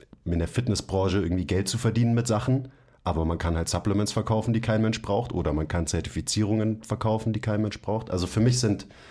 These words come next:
Screening-Tools die Supplements der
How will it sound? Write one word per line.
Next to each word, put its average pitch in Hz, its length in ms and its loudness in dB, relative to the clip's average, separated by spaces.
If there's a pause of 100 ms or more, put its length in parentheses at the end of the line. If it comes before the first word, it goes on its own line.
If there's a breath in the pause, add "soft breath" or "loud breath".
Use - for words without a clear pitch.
(460 loud breath)
Screening-Tools 127 800 6
die 95 120 -2
Supplements 104 680 2
der 87 340 0